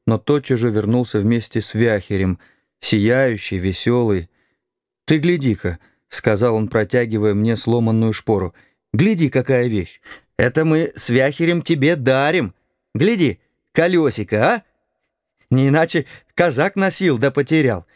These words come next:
Я хотел купить у Вяхеря штучку эту, семишник давал». «Что ты врёшь?» — тихо, но сердито сказал Вяхерь,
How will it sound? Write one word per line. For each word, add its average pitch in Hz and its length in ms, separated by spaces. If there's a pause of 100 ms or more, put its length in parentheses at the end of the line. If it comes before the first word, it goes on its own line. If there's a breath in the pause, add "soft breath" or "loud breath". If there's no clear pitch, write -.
(440 loud breath)
Я 151 180
хотел 185 340
купить 180 400
у 175 60
Вяхеря 120 540 (160 loud breath)
штучку - 420
эту, 104 360 (360 loud breath)
семишник 160 640
давал». 143 440 (720)
«Что - 340
ты 151 160
врёшь?» — 143 680 (680)
тихо, 143 380
но 110 140
сердито 107 560
сказал 104 440
Вяхерь, 98 540